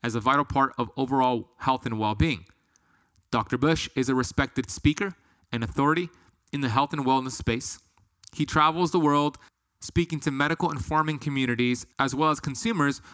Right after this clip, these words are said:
who are interested in taking proactive control over their health. Doctor Zach Bush, welcome to the Keto Camp podcast.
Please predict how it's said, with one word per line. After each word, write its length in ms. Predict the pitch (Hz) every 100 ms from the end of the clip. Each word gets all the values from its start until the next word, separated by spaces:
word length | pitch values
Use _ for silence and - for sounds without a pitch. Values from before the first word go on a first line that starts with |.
| -
who 120 | 135
are 100 | 131
interested 400 | 175 - - 156
in 80 | 131
taking 320 | 156 143 127
proactive 500 | - 160 147 - 127
control 460 | 123 - 127 120 117 - _ -
over 260 | 120 117 120
their 180 | 117 107
health. 520 | - 131 87 - - - _ _ _ _ _ _ _ _ -
Doctor 280 | 151 156 151
Zach 260 | 151 156 170
Bush, 400 | 156 113 - -
welcome 420 | 143 170 185 170
to 100 | -
the 120 | 135
Keto 280 | - 160 156
Camp 280 | 156 143 120
podcast. 640 | 131 113 107 101 - -